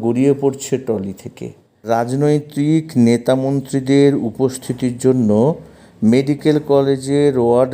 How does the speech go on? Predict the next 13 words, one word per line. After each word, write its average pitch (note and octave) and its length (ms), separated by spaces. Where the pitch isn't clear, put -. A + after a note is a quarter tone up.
নিরাপত্তার B2 680
চাদরে A2+ 380
মুড়ে A2 300
দেওয়া A#2 260
হলেও A#2+ 320
যুদ্ধকালীন C#3+ 800
তৎপরতায় B2 760
চিকিৎসা B2+ 460
চালিয়ে A2+ 460
যাচ্ছেন A#2 460
মেডিকেল G#2+ 500
কলেজের G#2+ 560
চিকিৎসক A#2 520